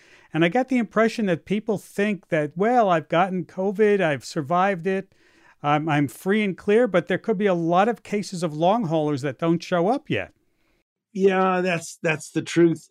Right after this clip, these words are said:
Speaker 2: Ira. That's one of the reasons why we are concerned not only about hospitalizations and deaths, but also,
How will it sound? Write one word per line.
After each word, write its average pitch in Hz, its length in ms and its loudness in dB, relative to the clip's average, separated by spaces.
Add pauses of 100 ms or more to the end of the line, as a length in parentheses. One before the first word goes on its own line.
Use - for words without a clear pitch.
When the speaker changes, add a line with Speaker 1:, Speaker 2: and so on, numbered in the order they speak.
(320)
Speaker 2:
Ira. 156 320 -2
That's 165 260 -6
one 180 140 -2
of 160 60 -4
the 151 80 0
reasons 147 440 0
why 147 460 -2 (840)
we 165 360 6
are 151 180 0
concerned 170 600 -4
not 160 220 -2
only 151 240 -2
about 139 220 -6
hospitalizations 135 960 -8
and 131 200 -8
deaths, 160 460 -6
but 143 140 -8
also, 151 800 -2